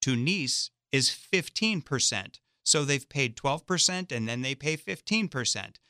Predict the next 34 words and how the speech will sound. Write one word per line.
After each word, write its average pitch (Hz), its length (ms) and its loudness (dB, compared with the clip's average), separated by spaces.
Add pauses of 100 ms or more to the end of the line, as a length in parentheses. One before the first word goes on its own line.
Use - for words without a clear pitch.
(180)
So 147 160 2
based 175 340 2
on 165 180 2
the 139 80 -2
value 139 540 0
of 120 200 -4
the 120 120 2
home 135 480 0 (300)
today, 131 760 2
I 127 180 2
calculated 131 760 -2
it 123 100 -2
would 120 160 -10
be 123 160 6
at - 200 -2
least 160 440 -2 (260)
forty 151 320 2
thousand 131 440 -2
dollars 113 540 0
all 117 240 0
told. 110 500 -4 (1120)
So 156 140 4
when 147 140 4
I 143 80 2
described 180 480 2
how 165 160 2
an 139 100 0
asset 147 400 2
protection 139 560 -4
trust 110 400 0
works, 113 460 -2 (360)
how 123 160 2
you 120 160 2
can 117 340 0